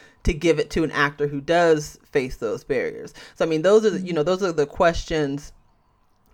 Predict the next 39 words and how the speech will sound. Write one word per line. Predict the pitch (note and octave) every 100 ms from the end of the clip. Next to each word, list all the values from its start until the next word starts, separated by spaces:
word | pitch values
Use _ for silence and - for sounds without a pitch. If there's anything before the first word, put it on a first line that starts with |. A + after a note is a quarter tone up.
| _
that | F3+ E3 -
come | - E3 C3+
up. | F#3+
Now, | F3 C#3
of | C#3
course, | - C#4+ B3
for | -
this, | F3 G3+ A3
though, | - G3+ D3+
right, | D#3+ D#3+ D#3
it's | E3
like | D3 D3+
they're | D#3+ D#3 D3+
shooting | - F3+ E3
in | D#3
their | D3
neighborhood. | E3 G3+ G3
But | D3
again, | G#3 D#4+ A3+ D3 - -
it's | F#3 G3+
like, | F#3 - - _ _ _ _
Jack | D3+ G3+ F#3+ -
Black | F3+ G#3+ -
got | G3 F#3 F#3
those | F3+ E3+
roles | E3 E3+
because | E3+ E3 - F3+
he | - G3
did | D#3 F#3
have, | F#3+ D3+ D3 -
y-, | F3+ F3
in | E3
terms | E3+ F3 D3
of | D3 C#3+
his | F3 D3+
character, | - D#3+ D3 C3+
not | C#3 C3+
the | - -
actor, | D3 D3 - E2